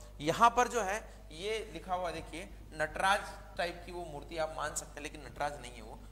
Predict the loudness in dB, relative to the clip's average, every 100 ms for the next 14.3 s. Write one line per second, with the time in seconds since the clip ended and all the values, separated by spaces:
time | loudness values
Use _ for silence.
0 | -4 -2 -2 -2 0 0 0 2 2 2
1 | -6 -6 -10 -10 -12 -16 -14 -2 0 0
2 | -2 -6 -2 -2 -2 -6 -8 -10 -8 -8
3 | -10 -10 -8 -8 -10 -10 -6 -6 -6 -6
4 | -2 0 0 -4 -6 -4 0 2 2 2
5 | 8 10 8 2 2 4 4 0 0 0
6 | 0 -4 -6 -6 -6 -8 -12 -14 -14 -10
7 | -8 -8 2 8 8 6 -4 -6 6 8
8 | 10 6 6 4 4 0 -4 -4 -4 -8
9 | -4 -4 -4 -6 -4 -4 -2 -2 -2 2
10 | 2 2 0 -6 -10 -6 0 0 2 6
11 | 8 6 4 -2 0 2 2 2 0 0
12 | 0 -2 -4 -8 -8 -10 -12 -10 -12 -12
13 | -14 -12 -4 0 2 2 0 -6 -6 -6
14 | -6 -8 -10